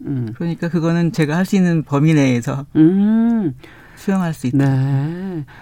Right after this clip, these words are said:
Speaker 1: 그럼 바-, 이게 다 방송대에서 쭉 하신 겁니까?
Speaker 2: 예.
Speaker 1: 어.
Speaker 2: 방송대가 국가공인, 그 국가대학, 그죠?
Speaker 1: 근데 이거
Speaker 2: 국립대학.
Speaker 1: 등록금도 꽤 들지 않을까, 이런 생각이 슬쩍
Speaker 2: 아,
Speaker 1: 스치는데.
Speaker 2: 저는 한 학기에 삼십만 원 좀 넘고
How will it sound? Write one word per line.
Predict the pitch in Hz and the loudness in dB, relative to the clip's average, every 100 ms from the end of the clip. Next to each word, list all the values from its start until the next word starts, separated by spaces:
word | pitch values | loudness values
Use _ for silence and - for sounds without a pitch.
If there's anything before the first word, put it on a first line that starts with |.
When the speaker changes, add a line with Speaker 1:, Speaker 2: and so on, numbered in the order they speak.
| - - | -20 -2
Speaker 1:
그럼 | - 240 | 0 2
바-, | 202 - | 0 2
이게 | 247 | 2
다 | - 208 | 2 -2
방송대에서 | - 175 196 294 285 220 180 | 2 4 8 8 8 4 -2
쭉 | 156 160 | -8 -12
하신 | 139 143 | -8 -6
겁니까? | 113 - - 92 - | -6 -6 -12 -16 -2
Speaker 2:
예. | 170 170 131 127 127 - - - - | 0 2 0 -4 -10 -20 -20 -16 -4
Speaker 1:
어. | |
Speaker 2:
방송대가 | 147 127 202 190 160 151 151 143 | 0 2 4 4 2 -2 -4 -6
국가공인, | - 175 160 151 147 143 - - - - - | -4 -2 0 0 0 -2 -6 -14 -20 -18 -10
그 | 135 | -10
국가대학, | 123 160 220 208 180 156 - - - - - - - | -6 0 2 2 2 0 -6 -20 -20 -20 -20 -16 -10
그죠? | 131 - 214 | -8 -6 -8
Speaker 1:
근데 | - 277 285 | 2 6 6
이거 | 262 | 6
Speaker 2:
국립대학. | 190 220 311 | 6 6 6
Speaker 1:
등록금도 | - 302 - - | 4 2 2 2
꽤 | 302 349 | 2 6
들지 | 262 208 269 | 4 4 2
않을까, | 160 170 180 226 | 4 2 2 0
이런 | 185 | 0
생각이 | 196 208 202 202 - - | -2 -4 -6 -10 -14 -20
슬쩍 | - - 311 339 | -4 2 4 4
Speaker 2:
아, | - | 2
Speaker 1:
스치는데. | 294 - 294 254 196 175 | 0 4 4 4 4 6
Speaker 2:
저는 | 262 202 208 185 - | 6 6 2 0 -4
한 | - 262 | 2 2
학기에 | 269 - 226 | 2 0 0
삼십만 | 220 285 - 285 285 | 2 -2 0 2 4
원 | 269 | 4
좀 | - | 2
넘고 | 175 170 - - 254 254 | 0 -2 -6 -6 -2 -2